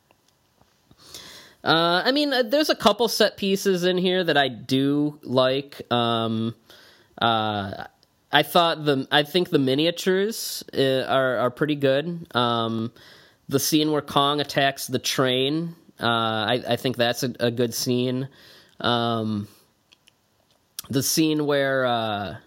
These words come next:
um, uh, he's, uh, on the World Trade Center and he gets shot down, I think that's pretty well done. Um,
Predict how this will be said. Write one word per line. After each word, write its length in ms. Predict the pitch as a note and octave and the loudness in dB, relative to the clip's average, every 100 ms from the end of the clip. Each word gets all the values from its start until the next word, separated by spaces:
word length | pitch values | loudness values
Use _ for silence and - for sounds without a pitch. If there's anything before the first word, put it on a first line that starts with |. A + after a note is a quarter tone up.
| _ _ | _ _
um, 600 | A2+ A#2 A2 G2+ F#2+ - - _ _ _ _ _ _ _ _ _ _ _ - | -2 0 -2 -4 -6 -10 -18 _ _ _ _ _ _ _ _ _ _ _ -4
uh, 440 | A2+ G#2+ G#2 F2+ - - _ _ _ _ _ _ _ | -2 0 -4 -6 -10 -14 _ _ _ _ _ _ _
he's, 440 | - C#3+ C3 A#2+ B2+ | -6 -2 -2 0 0
uh, 320 | A2+ G#2+ G2+ | 0 -2 -2
on 200 | B2 B2+ | 0 0
the 60 | C3 | 0
World 300 | C3+ C3 B2 | 0 -2 -2
Trade 300 | - C3+ B2+ | -2 0 -2
Center 440 | - C3 B2+ C3 | -2 0 0 0
and 100 | B2 | -2
he 100 | A#2 | -2
gets 200 | A#2+ A#2 | -2 -2
shot 320 | - C#3 A2+ A#2 | -2 0 0 0
down, 440 | B2 B2+ B2+ B2+ | 0 0 -2 -2
I 60 | A#2+ | -4
think 240 | - A#2+ | -4 -4
that's 280 | A#2+ A#2+ - | -2 -2 -4
pretty 280 | - B2+ A#2+ | -6 -4 -2
well 240 | A#2 A2+ | 0 0
done. 540 | A2 A2+ A2+ A2+ A2+ A2+ _ - - _ - | 0 -2 -2 -2 -4 -6 _ -20 -20 _ -6
Um, 720 | G#2+ A2 A2 G#2+ G2+ F#2+ G2+ | -2 0 0 -2 -2 -4 -6